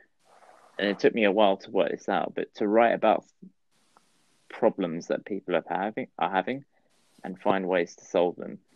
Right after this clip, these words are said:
A-, and that really means not writing about yourself necessarily. It's about finding something that people can sink their teeth into and relate to, let's say relationships, and say,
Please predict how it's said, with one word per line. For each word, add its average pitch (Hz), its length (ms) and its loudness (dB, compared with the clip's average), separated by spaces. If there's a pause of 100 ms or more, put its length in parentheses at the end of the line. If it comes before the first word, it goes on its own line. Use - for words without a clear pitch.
(1120)
A-, 107 180 4
and 120 160 4
that 139 180 6
really 131 180 6
means 110 280 0
not 117 220 2
writing 110 460 2
about 98 300 0
yourself 87 500 2 (300)
necessarily. - 640 -4
It's - 260 -10
about 101 360 0 (2000)
finding 127 320 2
something 107 300 -4
that - 140 -6
people 110 260 -2
can 95 180 -6
sink - 240 -4
their 92 120 -2
teeth 104 320 -2
into 87 400 -4
and 85 160 -8
relate 110 440 4
to, - 160 -4 (680)
let's - 180 -6
say 98 160 2
relationships, - 1000 -2
and 85 220 -10
say, 90 420 2